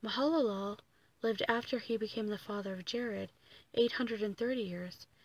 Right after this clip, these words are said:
and became the father of sons and daughters. All the days of Mahalalel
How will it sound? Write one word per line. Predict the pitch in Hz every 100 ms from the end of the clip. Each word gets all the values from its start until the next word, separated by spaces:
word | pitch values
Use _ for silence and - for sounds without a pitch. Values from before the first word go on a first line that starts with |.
| - _ -
and | 220
became | 226 - 233
the | 226
father | - 208 202 202 202
of | 190
sons | - 196 190 -
and | 220 214
daughters. | 202 196 185 170 - - _ _ _ _ - -
All | - 247 285
the |
days | 277 277 277 233
of |
Mahalalel | 214 202 240 240 202 185 180